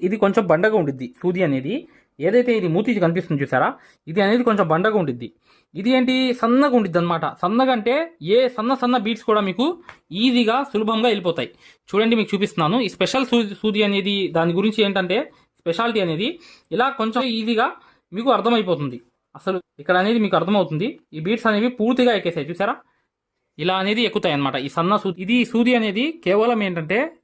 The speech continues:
స్పెషల్ నీడిల్స్ అనమాట. స్పెషల్ నీడిల్స్ అనేవి మీకు చక్కగా సన్న సన్నవి కూడా ఎక్కేస్తాయి అనమాట. చాలా సన్నగా ఉంటుంది, ఇది చాలా సున్నితంగా ఉంటుంది. ఖచ్చితంగా ఈ స్పెషల్ నీడిల్ గురించి మీకు అర్థమైందని చెప్పి నేను ఆశిస్తున్నాను.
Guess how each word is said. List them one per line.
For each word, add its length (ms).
స్పెషల్ 400
నీడిల్స్ 320
అనమాట. 260
స్పెషల్ 360
నీడిల్స్ 320
అనేవి 240
మీకు 180
చక్కగా 400
సన్న 260
సన్నవి 340
కూడా 140
ఎక్కేస్తాయి 360
అనమాట. 220
చాలా 260
సన్నగా 280
ఉంటుంది, 280
ఇది 100
చాలా 300
సున్నితంగా 420
ఉంటుంది. 260
ఖచ్చితంగా 380
ఈ 80
స్పెషల్ 320
నీడిల్ 260
గురించి 240
మీకు 160
అర్థమైందని 500
చెప్పి 200
నేను 160
ఆశిస్తున్నాను. 500